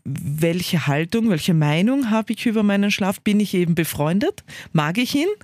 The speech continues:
Oder bin ich, habe ich, äh, sehe ich in ihm ein Problem? Und, äh, dann muss man schauen, wie kann ich ihn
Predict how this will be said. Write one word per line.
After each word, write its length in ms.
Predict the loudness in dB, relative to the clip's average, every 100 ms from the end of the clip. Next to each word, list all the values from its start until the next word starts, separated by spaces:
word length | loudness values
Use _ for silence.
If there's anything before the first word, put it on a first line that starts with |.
| -14 -12 -12 -4
Oder 280 | 0 0 0
bin 180 | 2
ich, 280 | 2 2 0
habe 140 | 0 0
ich, 140 | 0
äh, 80 | 0
sehe 200 | 0 -2
ich 120 | 0
in 120 | 2
ihm 180 | 2 2
ein 100 | 0
Problem? 560 | 0 -2 0 2 2 2
Und, 340 | 2 2 2
äh, 260 | 0 2 0 -4 -14 -16 -4
dann 420 | -2 0 0 -2 -6 _ _
muss 220 | -2 0
man 160 | 2 0
schauen, 260 | 2 2 2
wie 80 | 2
kann 200 | 2 2
ich 180 | 0 -8 -20 -20 -8 0
ihn 280 | 2 2